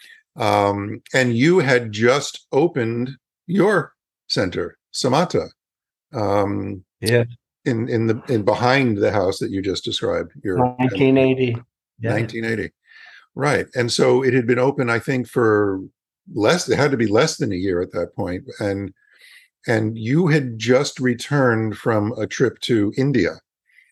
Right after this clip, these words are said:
Speaker 1: You were touring all over the place. So how did you, so I know you've told the story a thousand times, but you were working, uh,
Speaker 2: That's the way I'm gonna tell it to you.
Speaker 1: Yeah.
Speaker 2: <laughs>
Speaker 1: Well, you were, you were working in publishing.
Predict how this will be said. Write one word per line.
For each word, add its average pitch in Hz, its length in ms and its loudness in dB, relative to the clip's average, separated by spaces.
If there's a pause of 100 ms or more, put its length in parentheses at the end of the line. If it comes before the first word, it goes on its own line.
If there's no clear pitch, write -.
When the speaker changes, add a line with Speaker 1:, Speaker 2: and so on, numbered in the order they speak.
(160)
Speaker 1:
You 113 140 -2
were 107 100 2
touring 120 480 2
all 107 160 4
over 131 180 4
the 113 120 -2
place. 95 320 -2
So 120 220 2 (920)
how 170 220 2
did 196 180 2
you, 156 380 2
so 143 400 0 (180)
I 131 80 0
know 156 160 4
you've 156 160 0
told 156 160 -2
the 135 80 -2
story 131 300 0
a 113 40 2
thousand 123 420 0
times, 104 440 -2
but 107 240 0 (640)
you 151 280 0
were 160 200 2
working, 135 600 -6
uh, 127 140 -8
Speaker 2:
That's - 300 0
the 151 80 2
way 151 240 4
I'm 127 140 0
gonna 143 300 -2
tell 151 220 2
it 147 100 2
to 139 100 -2
you. 131 340 0 (120)
Speaker 1:
Yeah. 117 400 -4 (160)
Speaker 2:
<laughs> - 120 4 (120)
Speaker 1:
Well, 156 280 2
you 165 80 4
were, 170 380 0 (380)
you 175 60 6
were 175 100 4
working 170 340 0
in 151 80 -4
publishing. 127 720 -4